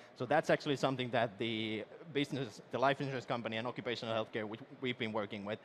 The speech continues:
that's what we've been, like, developing for them, and that's what they really like to see. And so far, the occupational healthcare, the pilot is just starting, actually, next month.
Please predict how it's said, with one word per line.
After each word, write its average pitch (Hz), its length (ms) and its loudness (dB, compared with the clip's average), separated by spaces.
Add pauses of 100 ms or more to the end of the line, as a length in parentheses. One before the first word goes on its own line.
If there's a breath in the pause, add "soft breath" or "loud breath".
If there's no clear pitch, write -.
(360 loud breath)
that's 131 240 4
what 127 160 2
we've 139 260 0
been, 123 280 -2
like, 110 260 0
developing 120 560 2
for 117 140 -8
them, 123 280 2
and 101 120 -4
that's 120 240 0
what 113 160 0
they 113 100 2
really 107 340 -4
like 110 140 0
to 120 80 -10
see. 107 340 -8 (120)
And 120 420 2 (260)
so 175 220 2
far, 147 320 6 (140)
the 143 180 4
occupational 156 460 2
healthcare, 160 380 4 (120)
the 127 80 -6
pilot 143 340 4
is 120 100 -8
just - 220 2
starting, 135 540 2
actually, 113 500 -2
next 120 280 -2
month. 117 260 0